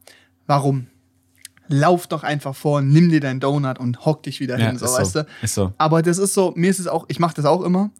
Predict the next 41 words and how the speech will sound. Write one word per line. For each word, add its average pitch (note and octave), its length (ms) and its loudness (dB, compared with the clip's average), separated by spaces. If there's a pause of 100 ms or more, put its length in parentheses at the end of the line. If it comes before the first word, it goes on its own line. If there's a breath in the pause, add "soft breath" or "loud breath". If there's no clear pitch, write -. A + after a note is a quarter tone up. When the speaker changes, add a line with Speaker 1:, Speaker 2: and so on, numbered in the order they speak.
Speaker 1:
und C#3+ 80 2
dann C#3+ 100 2
gibt's D3 160 -2
immer D#3+ 160 2
diesen D3 180 -2
einen, D#3+ 180 0
der D3 100 2
dir C#3 60 2
so C3+ 60 -4
einen C3+ 80 -2
Spruch - 280 -2
an C3+ 100 -8
den C3+ 60 -10
Kopf B2+ 220 -8
haut. B2 200 -6 (380 loud breath)
"Ja, A#2+ 160 2
nächstes D3+ 260 0
Mal D3+ 100 4
aber D3 140 4
anstellen, C#3+ 520 2
gell?" D3 120 2
Und C#3 80 -2
ich C#3 100 -8
so, B2 120 -6
"Nächstes D3+ 200 0
Mal C#3 120 2
Fresse E3 340 0
halten", C3+ 240 2
weißt C#3+ 160 -2
du? D#3+ 40 10
Speaker 2:
<laughs> - 20 10
Speaker 1:
Junge, F#3 400 6 (120)
das, - 280 -6
die E3+ 160 0
Leute E3 220 2
kotzen D#3 360 -10
mich C#3+ 160 -6
an, C#3+ 160 -6
das C#3 100 -8
ist D#3 160 -10
so. - 200 -4